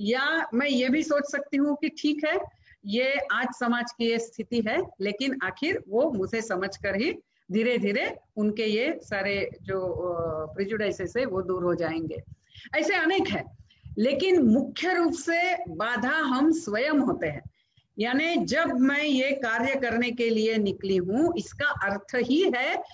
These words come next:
मेरे समाज में आज कुछ कमी है, वो दूर करना है, उसके लिए मैं काम कर रही हूँ। समाज में आज कुछ बातों के बारे में, चाहे वो स्त्री के बारे में हो सकता है, समझ की कमी हो सकती है, और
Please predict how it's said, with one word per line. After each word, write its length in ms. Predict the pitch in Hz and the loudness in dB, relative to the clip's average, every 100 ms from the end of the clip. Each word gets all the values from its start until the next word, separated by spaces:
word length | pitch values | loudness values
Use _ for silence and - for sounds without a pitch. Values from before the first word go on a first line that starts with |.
| - - | -10 -2
मेरे 200 | 320 359 | 0 0
समाज 380 | 311 294 311 277 | 0 2 2 2
में 100 | 302 | 0
आज 200 | 277 285 | -2 -4
कुछ 220 | 294 294 | -6 -4
कमी 280 | 277 262 285 | 2 4 4
है, 160 | 285 294 - _ _ _ _ - | 2 -4 -12 _ _ _ _ -6
वो 120 | 214 285 | 0 2
दूर 280 | 202 330 | 2 2
करना 320 | 349 302 294 294 | 2 0 0 2
है, 200 | 285 294 | 0 0
उसके 360 | 226 - 285 | -4 -6 0
लिए 240 | 247 262 302 | 2 4 2
मैं 220 | 294 285 | 0 0
काम 220 | 254 262 | -2 0
कर 140 | 262 | 0
रही 220 | 247 247 247 | 0 4 6
हूँ। 240 | 247 254 - - - - | 4 2 -4 -20 -14 -2
समाज 360 | 226 254 240 | 0 2 2
में 260 | 247 285 277 214 | 2 2 -2 -2
आज 280 | 240 262 | -2 -2
कुछ 380 | - 277 311 302 196 - _ - | -4 -2 0 0 -8 -10 _ -12
बातों 500 | 180 185 - 233 247 | -4 -2 0 0 0
के 320 | 247 262 277 | 0 0 0
बारे 300 | - 196 208 | -2 -2 0
में, 220 | 220 226 233 | 0 0 0
चाहे 360 | 202 202 220 | -2 0 2
वो 120 | 208 208 | 2 0
स्त्री 340 | - - 262 | -4 -6 -4
के 160 | 254 226 | -2 -2
बारे 240 | 190 196 | 0 0
में 100 | 190 | 0
हो 140 | 190 | -2
सकता 320 | 175 175 - 175 | -4 -8 -6 -2
है, 200 | 214 294 | 0 -2
समझ 360 | - 226 254 | -2 -2 -2
की 120 | - | -4
कमी 240 | 269 226 254 | -2 0 2
हो 160 | 269 | 2
सकती 360 | 262 254 - 247 | 0 -4 -4 -2
है, 180 | 247 294 - - - - - | 0 -2 -10 -18 -18 -12 -4
और 180 | 277 | 0